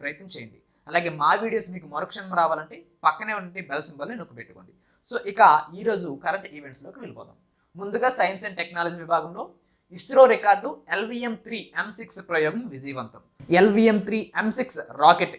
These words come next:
ఏదైతుందో ఇది మన భారతదేశానికి చెందినటువంటి ఇస్రో యొక్క బాహుబలి రాకెట్గా మనం పిలవడం జరుగుతుంది. So ఇది మనకి అత్యంత శక్తివంతమైనటువంటిది అనే అంశాన్ని గమనించండి.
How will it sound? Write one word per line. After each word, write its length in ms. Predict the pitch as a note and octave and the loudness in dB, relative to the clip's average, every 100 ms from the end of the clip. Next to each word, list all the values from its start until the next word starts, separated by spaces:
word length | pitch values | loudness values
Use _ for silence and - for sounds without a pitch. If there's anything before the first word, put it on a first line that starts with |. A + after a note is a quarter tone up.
| C#3 | -14
ఏదైతుందో 420 | C#3 C#3+ C#3 G3+ D4+ _ _ F#3+ | -14 -14 -14 -18 -18 _ _ -14
ఇది 140 | G3 A3+ | -4 0
మన 120 | G#3 E3+ A#2 | 2 2 -2
భారతదేశానికి 800 | - E3+ A3+ G3+ G3 F3 D#3+ D3 D3+ | -2 0 0 -2 -8 -8 -10 -12 -14
చెందినటువంటి 460 | C#3 C3+ C3+ A3 - D3+ | -14 -14 -16 -20 -14 -10
ఇస్రో 240 | - A3 F#3+ | -8 2 2
యొక్క 180 | F3+ D#3+ B2+ A#2+ C3+ | 4 2 2 -2 0
బాహుబలి 540 | D3+ G3+ G#3+ G#3 F3+ B2+ | 4 4 2 -4 -8 -2
రాకెట్గా 420 | C#3 F3 - D#3 C#3+ | -2 -2 -10 -12 -10
మనం 120 | C#3 C3+ | -14 -14
పిలవడం 280 | B2 B2+ C3 | -14 -12 -14
జరుగుతుంది. 380 | C3 C3+ C#3+ D#3+ A3+ _ _ - | -16 -16 -18 -20 -20 _ _ -14
So 80 | A#3 - F3 | -8 -8 -6
ఇది 140 | A3 A3 | -4 -2
మనకి 280 | G3 - C3+ - D3+ | -2 -8 -16 -6 -8
అత్యంత 420 | - A3 G#3+ F3+ F3 | -6 -10 -8 -6 -6
శక్తివంతమైనటువంటిది 1040 | E3+ - - A3+ G3+ F#3 D#3 C#3 C3+ A#2 C3 B2 | -8 -14 -10 -8 -8 -8 -8 -8 -14 -14 -12 -10
అనే 100 | B2+ | -10
అంశాన్ని 280 | B2 - B2 A#2 | -12 -18 -10 -8
గమనించండి. 480 | B2+ B2 - G3 | -8 -12 -12 -14